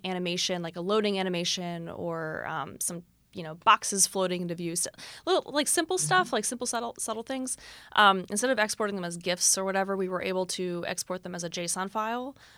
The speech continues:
Speaker 1: um, using Lottie. So I still use After Effects a lot for that.
Speaker 2: Mm-hmm.
Speaker 1: Uh, as to, I don't know if maybe Principal does that. I'm not sure, but so far I've only done, I've only used Principal for mocking up animations.
Speaker 2: I think Framer is the one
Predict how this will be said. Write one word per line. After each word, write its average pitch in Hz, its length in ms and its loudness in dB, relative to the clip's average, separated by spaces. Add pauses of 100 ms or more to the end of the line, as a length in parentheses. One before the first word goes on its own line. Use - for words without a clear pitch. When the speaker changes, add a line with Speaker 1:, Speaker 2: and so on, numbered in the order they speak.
(140)
Speaker 1:
um, 185 200 2
using 185 340 -2
Lottie. - 440 -2
So 185 580 2
I 202 120 8
still 240 240 2
use 208 180 0
After 180 300 -2
Effects 175 320 -8
a 175 40 -6
lot 165 380 -8 (100)
for - 180 -10
that. - 280 -8 (320)
Speaker 2:
Mm-hmm. - 220 -6
Speaker 1:
Uh, 175 260 2
as 180 200 0
to, - 180 -4
I - 120 -6
don't 277 140 -4
know 247 160 0
if - 100 -8 (380)
maybe 277 220 -2
Principal 262 500 -4
does 381 280 -4
that. 370 260 0
I'm 226 100 -2
not 220 220 -4
sure, 254 380 -2
but 185 260 -4
so 269 200 2
far 277 220 4
I've 220 120 4
only 202 260 0
done, 185 440 0
I've 196 140 0
only 254 220 2
used 202 240 2
Principal 185 300 -6
for 170 300 -2 (520)
mocking 170 480 0
up 170 100 -6 (140)
animations. - 560 -6
Speaker 2:
I 135 80 -2
think 220 200 2
Framer 113 600 -4
is 117 100 -6
the 131 80 -4
one 123 360 -2